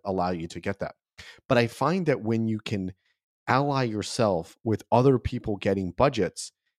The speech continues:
you can float in on, amongst that. So, so it starts with your boss. We're, we're talking to marketers, so maybe the boss is C M O, maybe the boss is someone else in the C-suite, but there's someone there. You need to pitch up.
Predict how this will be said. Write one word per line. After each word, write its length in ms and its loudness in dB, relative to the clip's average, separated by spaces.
you 180 6
can 220 2
float 440 4
in 320 2
on, 300 -2
amongst 360 -4
that. 160 -6
So, 340 0
so 140 -2
it 80 -4
starts 260 4
with 100 -2
your 80 0
boss. 480 -2
We're, 260 -8
we're 100 -6
talking 220 -2
to 60 -2
marketers, 440 0
so 60 -10
maybe 140 -2
the 100 -4
boss 240 0
is 140 -6
C 80 -4
M 80 -2
O, 100 2
maybe 200 2
the 80 4
boss 280 -2
is 260 -10
someone 260 2
else 160 -2
in 80 -8
the 40 -6
C-suite, 440 0
but 120 2
there's 180 4
someone 280 4
there. 240 -2
You 140 2
need 160 2
to 80 2
pitch 320 0
up. 220 -2